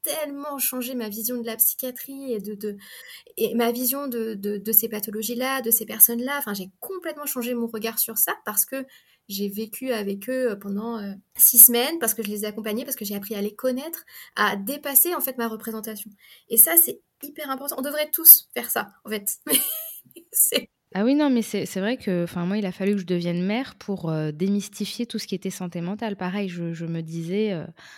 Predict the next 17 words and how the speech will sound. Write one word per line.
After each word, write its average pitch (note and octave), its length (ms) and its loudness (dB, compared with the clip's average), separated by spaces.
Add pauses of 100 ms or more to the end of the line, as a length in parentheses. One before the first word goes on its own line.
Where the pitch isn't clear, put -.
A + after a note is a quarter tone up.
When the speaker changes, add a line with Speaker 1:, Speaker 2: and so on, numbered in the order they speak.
(180)
Speaker 2:
bon, D#3 80 -4
là, E3+ 100 2
je - 120 -6
fais F3 80 -2
mon E3 120 0
mea E3 260 0
culpa G#3 420 -2
quand A3+ 160 -2
même, A3+ 180 6
<laughs> D#4 400 2
où C#4 140 2
je A3+ 60 -2
disais, « G#3 420 2
Oh - 20 0
là F#3 160 2
là », A3+ 260 4
mais E3+ 220 -2